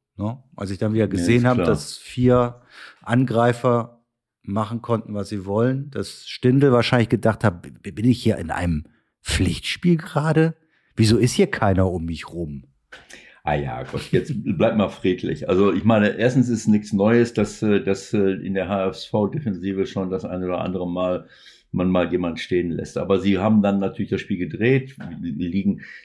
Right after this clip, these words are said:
Speaker 2: zwei eins in, in Führung mit einem we-, sensationellen Freischusstor von Benesch. Man muss dazu sagen, dass meine alte Theorie dort wieder zum Tragen kam.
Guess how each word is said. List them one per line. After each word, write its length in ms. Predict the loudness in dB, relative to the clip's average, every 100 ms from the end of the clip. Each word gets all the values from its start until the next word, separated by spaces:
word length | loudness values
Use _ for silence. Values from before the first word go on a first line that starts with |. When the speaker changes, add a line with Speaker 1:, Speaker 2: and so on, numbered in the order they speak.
| -10
Speaker 2:
zwei 300 | 0 2 2
eins 320 | 4 4 2
in, 340 | -2 -2 -2
in 220 | -2 -4
Führung 640 | -2 2 4 4 2 0 -8 -20 -18 -8
mit 140 | -2
einem 280 | 0 -2 0
we-, 200 | -2 0
sensationellen 1040 | 2 4 4 2 0 0 2 2 0 -4
Freischusstor 540 | -2 -2 0 -2 0 0
von 220 | 0 0
Benesch. 420 | 2 4 2 0 -12 -20 -20 -4
Man 160 | 0 2
muss 160 | 2
dazu 360 | 2 -2 -2 0
sagen, 440 | 4 4 4 2
dass 240 | 2 0 0
meine 320 | 2 2 2
alte 320 | 0 0 -2
Theorie 440 | 0 2 2 0 0
dort 180 | 0 -2
wieder 180 | -4
zum 220 | -4 -6 -4
Tragen 420 | 0 0 0 -2
kam. 440 | -2 0 0 -2